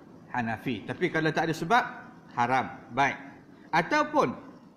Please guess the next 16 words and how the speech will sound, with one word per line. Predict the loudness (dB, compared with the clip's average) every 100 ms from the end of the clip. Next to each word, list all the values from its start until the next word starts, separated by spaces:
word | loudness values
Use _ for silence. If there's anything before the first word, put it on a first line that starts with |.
| 6
au | 8 8 4 0 0
kana | 2 4 4 4 2 2
fihi | 2 -2 -2 -2 0 0
siyanatul | 0 0 2 4 2 2 0 0 0 2 2
bina, | 0 0 2 0 0 0
ataupun | 0 2 0 4 2 2
mungkin | 0 -2 2 2 2 -4
perbuatan | -4 -2 2 2 2 0 0 0
yang | 0 -2 -2
kita | -4 -2 -2 0
buat | 2 0 2
tadi | -2 2 0
boleh | 2 0 2 2 0
memelihara | -2 -2 -2 -2 -2 2 4 4 4 2 2
binaan | 0 -2 0 0 0 -2 -2
tadi. | -2 -2 -4